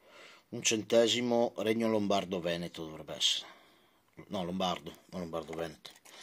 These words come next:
Qui abbiamo, questo deve essere un di Venezia. Qua,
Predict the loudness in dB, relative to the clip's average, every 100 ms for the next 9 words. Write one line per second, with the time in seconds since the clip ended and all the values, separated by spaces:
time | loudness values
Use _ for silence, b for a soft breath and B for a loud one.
0 | B B B B B B -8 -4 -2 0
1 | -2 -2 -4 -4 -6 _ _ _ B B
2 | B 0 4 6 6 6 4 2 0 -2
3 | B B _ _ b b b b b b
4 | b _ -14 -2 2 4 4 2 -4 -4
5 | B B B _ _ _ _ _ _ _
6 | _ _ _ _ b b b b b _
7 | _ -20 _ _ -20 -20 -18 -18 -20 -20
8 | _ _ _ _ _ _ b b b b
9 | b _ -8 0 2 2